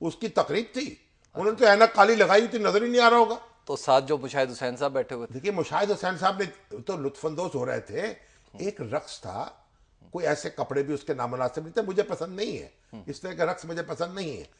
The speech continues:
Speaker 1: लेकिन इसका मतलब ये नहीं है। अब आपने जो कल्चर बना दिया है, उसका एक हिस्सा यही कल्चर है।
Speaker 2: अच्छा, मैंने वैसे अपने वो ताहिर सरवर मीर और अपने मुजाहिद शेख जो रिपोर्टर हैं हमारे इसी काम के,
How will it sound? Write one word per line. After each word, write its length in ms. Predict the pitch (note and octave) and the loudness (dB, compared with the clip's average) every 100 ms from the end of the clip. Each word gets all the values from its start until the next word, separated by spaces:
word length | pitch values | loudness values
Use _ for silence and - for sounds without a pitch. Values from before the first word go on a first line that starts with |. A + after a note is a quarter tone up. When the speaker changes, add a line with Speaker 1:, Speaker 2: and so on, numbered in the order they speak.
| _ - | _ -12
Speaker 1:
लेकिन 180 | E3 F3+ | -10 -8
इसका 220 | D#3+ G3+ | -6 -4
मतलब 320 | D#3+ - F#3 | -4 -6 -10
ये 180 | A#2+ C3+ | -6 -6
नहीं 320 | B2 C3 G#3 | -4 -6 -6
है। 180 | F2+ - - | -6 -12 -8
अब 140 | E3+ | -2
आपने 240 | E3+ F#3+ G3 | -2 -2 -6
जो 80 | |
कल्चर 360 | F#3+ D#3 C#3+ G3+ | -4 -6 -4 -4
बना 240 | F3 C3+ | -2 -6
दिया 260 | E3+ G3 A2+ | -8 -8 -8
है, 160 | B2 _ G2+ G2+ - | -10 _ -20 -20 -10
उसका 300 | G3 - A3 | -10 0 0
एक 100 | G#3+ | 0
हिस्सा 220 | G#3+ G#3+ | -6 -8
यही 220 | B3 G#3 A3+ | -4 -2 0
कल्चर 340 | G#3 - - | -2 -2 -6
है। 100 | - _ _ _ _ - | -6 _ _ _ _ -8
Speaker 2:
अच्छा, 180 | F#3 G#3+ | 0 2
मैंने 200 | F#3+ A3 | 2 2
वैसे 240 | G#3 G#3+ | 2 2
अपने 220 | D#3 F3+ | 0 0
वो 100 | F#3+ | -2
ताहिर 300 | F3 E3 F3 | 2 2 2
सरवर 300 | D#3+ D3+ E3 | -2 0 0
मीर 300 | C#3 C#3 D3 | -2 -4 0
और 180 | D3 C#3 | 2 2
अपने 380 | B2+ B2+ C3 A#2+ | 0 -4 -10 -10
मुजाहिद 360 | A2 A2+ B2 B2+ | -10 -2 -2 -2
शेख 220 | - A#2+ C3 | -8 -10 -6
जो 80 | |
रिपोर्टर 320 | A#2 G#2 G#2 B2+ | -8 -6 -6 -4
हैं 100 | A#2 | -6
हमारे 400 | G2+ G2+ G#2 - | -6 -8 -8 -10
इसी 280 | A2+ - B2+ | -12 -10 -10
काम 280 | G#2+ G2+ G#2+ | -6 -8 -8
के, 200 | - | -14